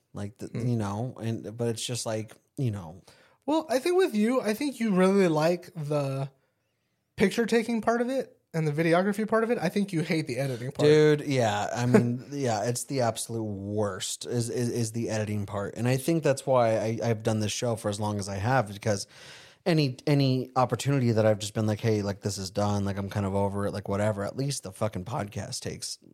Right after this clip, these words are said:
Speaker 1: five minutes.
Speaker 2: Yeah.
Speaker 1: But yeah, it's the editing part because I'm such a perfectionist that it's just like, "I want this to go here, this, that, and the other." And,
Speaker 2: Mm-hmm.
Speaker 1: and it's, and it's,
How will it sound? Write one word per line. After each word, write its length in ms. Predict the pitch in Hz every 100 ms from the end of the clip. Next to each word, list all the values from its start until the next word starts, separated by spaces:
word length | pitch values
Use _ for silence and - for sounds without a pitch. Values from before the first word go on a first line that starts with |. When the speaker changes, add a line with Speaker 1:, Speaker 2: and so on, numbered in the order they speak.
| _ 95
Speaker 1:
five 520 | - - - 101 95
minutes. 580 | 92 92 95 - - - -
Speaker 2:
Yeah. 180 | 139 - _ _ _ _ -
Speaker 1:
But 160 | 120
yeah, 300 | 123 139 101
it's 200 | 101 -
the 220 | - 117 120
editing 280 | 143 113
part 220 | 101 98 95
because 220 | 117 110
I'm 120 | 104
such 220 | - 123
a 40 | -
perfectionist 720 | 104 123 143 113 95 98 -
that 100 | 95
it's 80 | -
just 120 | - -
like, 80 |
"I 40 | 98
want 200 | 107 98
this 160 | 110 -
to 100 | 107
go 140 | -
here, 320 | - 123 113
this, 200 | 107 104
that, 200 | 107 98
and 80 | 98
the 100 | 101
other." 320 | 104 131 95
And, 220 | 95 110 104
Speaker 2:
Mm-hmm. 140 | 92
Speaker 1:
and 120 | 107
it's, 200 | 104 -
and 140 | 101 104
it's, 300 | 95 -